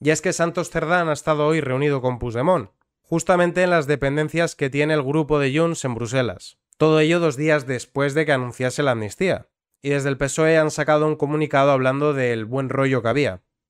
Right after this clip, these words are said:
¿Cómo no va a haberlo si los vas a amnistiar después de delitos de malversación y sedición? ¿Cómo no va a haber buen rollo si has cedido a todos sus chantajes y extorsiones con tal de seguir montándote en el Falcon?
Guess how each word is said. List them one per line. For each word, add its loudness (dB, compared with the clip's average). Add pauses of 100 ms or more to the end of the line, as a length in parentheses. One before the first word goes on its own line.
¿Cómo 2
no 2
va 2
a 2
haberlo 2
si -4
los -2
vas -4
a 0
amnistiar -2
después -4
de -2
delitos -2
de -4
malversación -4
y -8
sedición? -4 (380)
¿Cómo -2
no 2
va 4
a 2
haber 0
buen -4
rollo 2
si -4
has -2
cedido 0
a 2
todos -2
sus -8
chantajes -4
y -6
extorsiones -4
con -8
tal -2
de -4
seguir -6
montándote -2
en -4
el -8
Falcon? -4